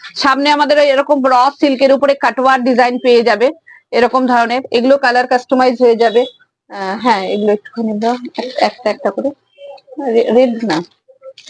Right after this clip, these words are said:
মনে-, পার্পেলটা, হ্যাঁ, আর মণিপুরিটা। হুম।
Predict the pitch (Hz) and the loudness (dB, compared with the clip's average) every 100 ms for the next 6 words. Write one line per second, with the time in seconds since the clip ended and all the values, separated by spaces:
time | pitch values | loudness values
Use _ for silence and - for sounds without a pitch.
0 | 523 - - - 208 202 180 - 240 208 | -16 -8 -4 0 0 2 0 0 -2 -4
1 | 196 185 202 190 175 _ _ _ _ _ | -4 -4 -4 -8 -10 _ _ _ _ _
2 | _ _ _ _ - - - - - _ | _ _ _ _ -18 -18 -18 -20 -20 _
3 | - 208 214 202 196 196 196 208 214 - | -4 0 0 0 -2 -2 -4 -6 -8 -12
4 | 508 - - _ _ _ _ 698 _ _ | -12 -16 -20 _ _ _ _ _ _ _
5 | _ - - _ - 214 196 | _ -20 -20 _ -10 -4 -4